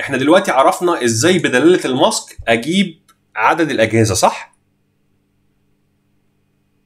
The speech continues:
طب ما انا باستخدام المعادلة دي ممكن اعمل العكس. ممكن اقول انا عايز اعمل شبكة فيها خمسين جهاز.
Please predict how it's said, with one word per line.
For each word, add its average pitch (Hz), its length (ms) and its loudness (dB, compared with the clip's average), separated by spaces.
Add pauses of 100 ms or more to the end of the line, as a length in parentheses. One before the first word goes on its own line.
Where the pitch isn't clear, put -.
طب 104 140 2
ما 120 120 4
انا 180 120 2
باستخدام 127 420 0
المعادلة 123 420 2
دي 127 300 -4
ممكن 127 280 -2
اعمل 143 160 2
العكس. - 540 -4 (1400)
ممكن 226 540 0
اقول 175 400 0
انا 135 160 -2
عايز 165 280 2
اعمل 165 240 2
شبكة 165 340 -4
فيها 160 180 0
خمسين 139 360 -2
جهاز. 95 460 -6